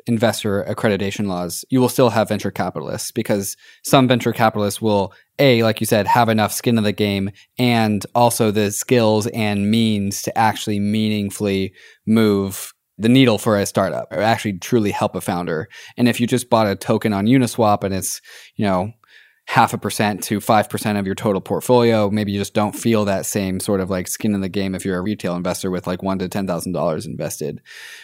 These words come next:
But then, Nick, that kind of brings me to what I want to unpack with One Confirmation. So we've talked about the archetype for, like, a toxic negative crypto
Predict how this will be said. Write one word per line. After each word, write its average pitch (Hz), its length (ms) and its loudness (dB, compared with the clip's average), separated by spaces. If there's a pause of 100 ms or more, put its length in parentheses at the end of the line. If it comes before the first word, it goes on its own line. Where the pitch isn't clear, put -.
(100)
But 147 160 6
then, 160 140 8
Nick, 156 360 2
that 156 120 4
kind 185 160 6
of 139 60 4
brings 143 220 4
me 139 100 4
to 127 480 6
what 139 100 8
I 139 60 8
want 139 160 4
to 139 140 2
unpack 127 300 2
with 120 240 2
One 123 140 2
Confirmation. 160 640 2 (240)
So - 100 2
we've 160 120 8
talked 175 200 6
about 127 220 4
the 120 100 4
archetype 117 480 2
for, 120 140 0
like, 107 180 2
a 104 60 -4
toxic 110 420 0
negative 117 460 2
crypto 135 420 4